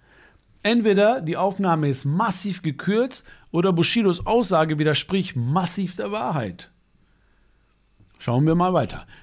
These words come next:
Auf der Audiodatei beginnt das Treffen völlig anders. Als, äh, Versnitch es immer wieder zum Besten gegeben hatte. Also es, wie, wie fing das an? Lass mal gucken.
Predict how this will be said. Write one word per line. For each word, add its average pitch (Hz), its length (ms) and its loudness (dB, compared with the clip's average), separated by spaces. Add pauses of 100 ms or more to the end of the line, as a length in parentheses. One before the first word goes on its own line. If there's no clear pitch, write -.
Auf 131 120 -6
der 170 120 4
Audiodatei 185 560 4
beginnt 165 300 0
das 147 160 0
Treffen 156 300 -2
völlig 131 420 0
anders. 98 480 -10 (1120)
Als, 127 440 -2
äh, 123 300 2
Versnitch 175 760 0 (380)
es 131 200 -2
immer 220 340 0
wieder 165 240 4
zum 131 180 2
Besten 160 360 -2
gegeben 135 500 -2
hatte. 131 420 -6
Also 139 280 2
es, 131 220 -4 (1200)
wie, 156 340 -4
wie 151 140 -2
fing 143 320 -4
das 117 160 -4
an? 117 140 -10
Lass 110 160 -8
mal 98 100 -8
gucken. 92 320 -16